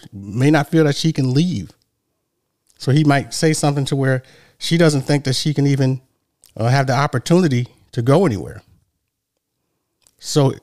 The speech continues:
it, that's why I say a lot of times it can be, you know, a leverage thing. So that, that's, that's, and, and when people, you know,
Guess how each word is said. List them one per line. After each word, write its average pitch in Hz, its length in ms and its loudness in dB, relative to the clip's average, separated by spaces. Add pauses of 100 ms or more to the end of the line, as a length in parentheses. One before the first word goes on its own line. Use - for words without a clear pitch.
it, 123 120 -6
that's 139 220 -2
why 160 80 2
I - 20 2
say 135 140 0
a 131 40 2
lot 143 140 2
of 160 60 -2
times 147 220 -2
it 135 40 -6
can 131 120 -4
be, 127 260 0 (100)
you 139 100 -8
know, 120 180 -2
a 123 80 -2
leverage 135 520 0
thing. 113 300 -6 (1800)
So 131 200 -2
that, 139 180 0
that's, 156 240 -2
that's, 143 340 -2
and, 123 400 -2
and 131 100 4
when 135 120 4
people, 220 280 2
you 131 400 -2
know, 127 220 0